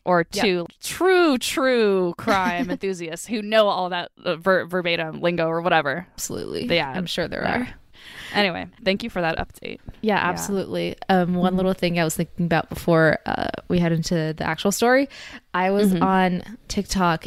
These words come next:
Speaker 2: and there was a TikTok that I saw that I absolutely want to recreate with Megan. <laughs> It,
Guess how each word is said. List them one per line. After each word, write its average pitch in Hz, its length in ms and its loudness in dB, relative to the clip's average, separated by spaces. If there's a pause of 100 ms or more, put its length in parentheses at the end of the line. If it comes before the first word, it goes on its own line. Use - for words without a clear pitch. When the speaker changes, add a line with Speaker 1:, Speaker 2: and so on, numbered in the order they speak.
(100)
Speaker 2:
and 175 260 2
there 180 140 6
was 175 80 2
a 165 60 -4
TikTok 170 500 -4
that 175 120 2
I 165 200 2
saw 165 380 2
that 165 140 2
I 165 140 2
absolutely 170 640 2 (680)
want 175 240 2
to 190 80 2
recreate 170 560 4
with 175 160 -2
Megan. 165 440 -4
<laughs> - 40 -20 (1000)
It, 294 160 4